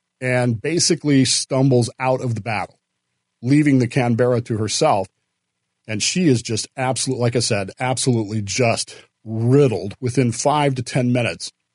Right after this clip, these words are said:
she's a complete and total wreck. In fact, she's so badly damaged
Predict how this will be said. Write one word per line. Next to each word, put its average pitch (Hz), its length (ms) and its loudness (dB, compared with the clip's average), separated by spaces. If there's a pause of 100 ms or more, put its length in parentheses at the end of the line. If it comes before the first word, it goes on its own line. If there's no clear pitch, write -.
(220)
she's 135 320 0
a 123 60 0
complete 127 400 0
and 120 80 -8
total 110 260 0
wreck. 95 260 -2
In 107 80 -6
fact, 123 240 -2
she's 139 220 0
so 165 180 4
badly 127 360 2
damaged 107 480 -4